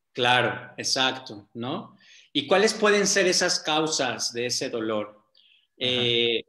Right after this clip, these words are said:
Speaker 1: pues generalmente se asocian a algún tipo de experiencia que puede ser estresante o aversiva,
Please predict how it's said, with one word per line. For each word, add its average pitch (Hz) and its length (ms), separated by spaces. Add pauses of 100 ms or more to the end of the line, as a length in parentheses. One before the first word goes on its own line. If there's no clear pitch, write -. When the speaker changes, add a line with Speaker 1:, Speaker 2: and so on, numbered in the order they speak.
Speaker 1:
pues - 140
generalmente 185 600
se 170 120
asocian 147 420
a 139 40
algún 143 300
tipo 147 300
de 127 80
experiencia 123 920
que 117 120
puede 127 200
ser 135 200
estresante 135 1040
o 110 180
aversiva, 104 720